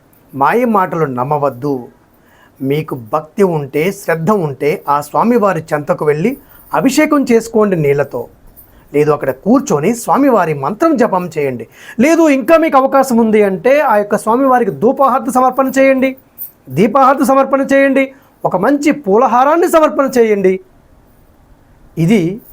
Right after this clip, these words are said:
మహోన్నతమైనటువంటి సేవగా భావిస్తుంది మన ధర్మం. ఆ విధంగా చేస్తే స్వామివారి యొక్క సంపూర్ణమైన అనుగ్రహం లభిస్తుంది. అంతేగాని ఎవరో అప్రాచ్యుడు చెప్పాడు కదా అని మద్యాన్ని పట్టుకెళ్ళి ఇవ్వడం అంటే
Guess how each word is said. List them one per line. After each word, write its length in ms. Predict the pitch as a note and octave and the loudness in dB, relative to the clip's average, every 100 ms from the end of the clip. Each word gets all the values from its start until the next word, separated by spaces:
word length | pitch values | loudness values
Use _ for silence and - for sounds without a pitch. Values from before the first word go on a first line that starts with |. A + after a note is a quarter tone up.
| - | -2
మహోన్నతమైనటువంటి 1120 | D3 C#4+ D#4 D#4+ C#4 B3 A3 G#3 F#3+ F3+ E3 | 2 2 2 2 2 2 2 0 0 0 -2
సేవగా 440 | E3 C#3+ D3 D3+ | -2 -2 0 -2
భావిస్తుంది 580 | C#3 C3+ C#3 C3+ D3+ D#3 | 0 -2 -2 -6 -10 -6
మన 140 | C#3 | -4
ధర్మం. 380 | B2+ B2+ D3 B2+ - _ _ _ - | -2 -2 -2 -6 -8 _ _ _ -6
ఆ 140 | D#3 G#3+ | 0 2
విధంగా 420 | C4 C#4 C4+ B3+ B3 | 4 2 4 2 2
చేస్తే 320 | G3+ G3 B3+ | 0 2 0
స్వామివారి 640 | C4 G3+ B3+ C4+ A#3 G#3+ G#3 | 0 0 2 2 4 2 2
యొక్క 200 | G3+ G#3+ | -2 -4
సంపూర్ణమైన 800 | B3 C4+ E4+ E4+ E4+ D#4 C4+ A#3 | -2 -2 2 2 4 2 2 2
అనుగ్రహం 420 | G3+ F#3 E3+ E3+ | 0 0 0 0
లభిస్తుంది. 500 | C#3+ C#3+ - B2+ A#2 _ _ - | -2 -6 -10 -16 -16 _ _ -6
అంతేగాని 720 | E3+ F#3+ B3 G3+ G3 F#3+ D3+ - _ _ _ _ _ | -2 0 2 2 0 0 -2 -10 _ _ _ _ _
ఎవరో 220 | D#3 B3 | 0 4
అప్రాచ్యుడు 640 | C4 F#3+ - C4+ C#4 C#4+ C#4+ | 4 2 2 2 4 2 2
చెప్పాడు 400 | A#3+ A#3+ C4 A#3+ | 2 2 4 4
కదా 220 | A3+ A3 | 4 4
అని 340 | G#3+ G#3+ F3 D#3+ _ _ D3 | 2 2 0 -6 _ _ -6
మద్యాన్ని 580 | E3+ E3 A3+ C#4+ C#4+ | -2 0 2 4 2
పట్టుకెళ్ళి 540 | D4 B3+ B3+ A#3+ A#3+ G#3+ | 0 -2 -2 0 2 2
ఇవ్వడం 220 | G#3+ A3+ | 2 2
అంటే 460 | G3+ G3 G#3+ E3+ | 2 2 0 0